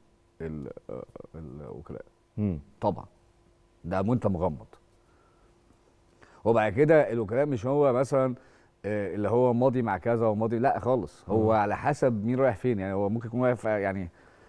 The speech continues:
Speaker 1: مفيش رولز، مفيش قوانين، مفيش أي حاجة ت-، ت-، آه، تنظم العلاقة ما بين الوكيل واللعيب والنادي، مفيش أي حاجة خالص.
Speaker 2: مم.
Speaker 1: زيرو. هو الراجل رئيس النادي عايز اللعيب ده،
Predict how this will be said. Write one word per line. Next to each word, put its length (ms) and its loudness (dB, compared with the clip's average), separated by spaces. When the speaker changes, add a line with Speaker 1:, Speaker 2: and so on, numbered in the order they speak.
Speaker 1:
مفيش 400 0
رولز، 340 4
مفيش 360 -4
قوانين، 680 2
مفيش 320 -12
أي 180 4
حاجة 360 2
ت-، 60 -2
ت-، 400 0
آه، 760 2
تنظم 520 2
العلاقة 600 -2
ما 120 -2
بين 180 -2
الوكيل 560 -2
واللعيب 680 0
والنادي، 440 -2
مفيش 140 -10
أي 120 -4
حاجة 160 -2
خالص. 420 -6
Speaker 2:
مم. 100 -4
Speaker 1:
زيرو. 320 0
هو 140 2
الراجل 300 2
رئيس 180 0
النادي 240 0
عايز 140 2
اللعيب 300 0
ده، 180 4